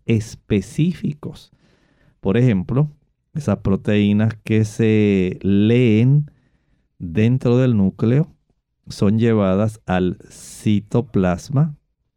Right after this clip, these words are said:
la parte externa del núcleo de la célula, para que ahí, en una zona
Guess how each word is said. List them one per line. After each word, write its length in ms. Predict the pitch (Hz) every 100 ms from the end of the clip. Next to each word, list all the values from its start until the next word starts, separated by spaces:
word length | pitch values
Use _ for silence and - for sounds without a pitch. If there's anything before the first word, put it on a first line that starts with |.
| _ _ _ _
la 320 | - 90 80
parte 540 | - 107 120 - 127 -
externa 880 | 98 - - - 113 110 113 127 113
del 240 | 90 82
núcleo 400 | 85 98 - 95
de 60 | 92
la 120 | 113
célula, 540 | - 92 85 98 151 - _ _ _ _ _ _ -
para 300 | 120 160 156
que 120 | 170
ahí, 300 | 156 139 147
en 140 | 98 98
una 220 | 113 123
zona 400 | 123 123 117